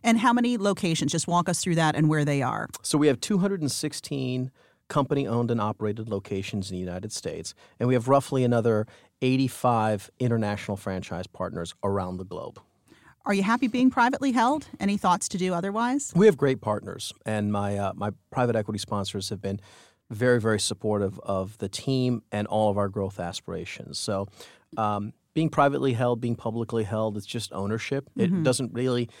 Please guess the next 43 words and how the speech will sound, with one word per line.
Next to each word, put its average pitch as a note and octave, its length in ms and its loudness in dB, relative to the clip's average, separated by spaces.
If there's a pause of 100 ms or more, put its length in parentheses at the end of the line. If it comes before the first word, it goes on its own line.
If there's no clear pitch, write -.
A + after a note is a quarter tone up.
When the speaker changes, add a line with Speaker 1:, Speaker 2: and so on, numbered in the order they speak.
(300)
Speaker 2:
affect A2+ 500 -2
a G#2+ 60 2
whole A#2 180 0
lot G2+ 160 0
of A#2+ 80 -10
what G2 140 -6
we F#2+ 80 -8
get F#2+ 180 -6
to - 80 -14
do F#2 160 -8
day F2+ 140 -10
to G2 80 -16
day. - 260 -14 (400)
Speaker 1:
What C4+ 160 2
about G#3+ 380 2
expansion D#3+ 580 -2
plans? D3 640 0
Um, F3+ 560 2
plans G3+ 400 0
for F3 480 0
international F3+ 580 2
expansion G3+ 640 0
here F#3+ 220 0
in F#3 80 2
the F3 60 2
U E3+ 220 0
S? F3 360 0
What G#3 120 0
are A3 40 0
you G#3+ 80 0
looking G3+ 240 2
at E3 120 2
for - 140 -8
the E3 80 2
next - 460 0
three E3+ 180 -4
to E3 60 -2
five D3+ 260 0
years? - 380 -4 (100)
Speaker 2:
Yeah. A2+ 140 0 (340)
You D3+ 100 2
know, D3+ 320 4
uh, B2 220 2